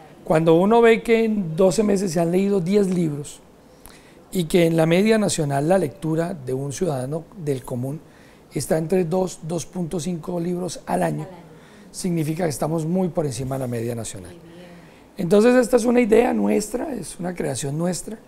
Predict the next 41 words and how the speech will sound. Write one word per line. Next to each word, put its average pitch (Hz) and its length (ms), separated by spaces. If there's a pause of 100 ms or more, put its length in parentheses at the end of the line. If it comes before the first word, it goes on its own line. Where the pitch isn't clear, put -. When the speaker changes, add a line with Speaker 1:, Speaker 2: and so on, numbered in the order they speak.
(500)
Speaker 1:
Eh, 147 500 (500)
yo 196 420
soy 214 200
consciente 196 420
que 180 80
en 151 60
muchos 156 320
lugares, 165 300
sobre 170 120
todo 151 160
en 180 60
los 190 120
colegios, 147 360
se 156 60
está 196 260
trabajando 156 340
plan 156 220
lector 160 320 (600)
y 202 200
esa 214 180
es 233 80
la 247 80
idea. 240 280
O 120 40
sea, 127 140
la 127 80
idea 170 260
es 208 140
que 240 180 (760)
en 139 120
este 151 200
caso 220 260
el 202 40
joven 214 300
policía 156 520 (580)
tenga 175 480 (180)
mucho 226 440
conocimiento 160 540
en 196 80
su 175 140
cabeza 135 480